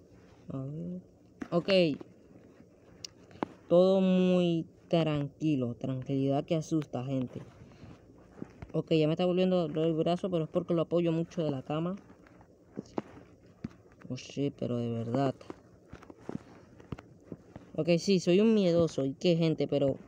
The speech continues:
subo esto por, para mi canal de YouTube, la verdad. Porque hay muchos youtubers grandes que lo suben y pues a mí también me gusta subirlo. Ok,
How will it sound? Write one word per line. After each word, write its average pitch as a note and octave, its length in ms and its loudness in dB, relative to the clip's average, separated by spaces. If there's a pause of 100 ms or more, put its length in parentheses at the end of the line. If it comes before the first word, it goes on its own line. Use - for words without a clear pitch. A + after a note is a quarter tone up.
(440)
subo F#3 320 2
esto A#3 260 0 (220)
por, E3+ 220 4
para D#3 280 0
mi D3+ 120 0
canal - 260 -2
de F#3+ 80 2
YouTube, F#3 300 0
la C#3+ 120 2
verdad. D3 320 0
Porque C#3+ 220 -2
hay C#3+ 60 2
muchos F3+ 260 0
youtubers F3+ 380 2
grandes F3 240 0
que E3+ 80 0
lo C#3+ 100 0
suben F3+ 260 0
y F3+ 60 0
pues D3 220 0
a C#3 60 -2
mí D3 120 -8
también E3+ 580 -2
me D3+ 120 2
gusta D3 260 -2
subirlo. E3+ 420 -2 (1300)
Ok, E3 160 0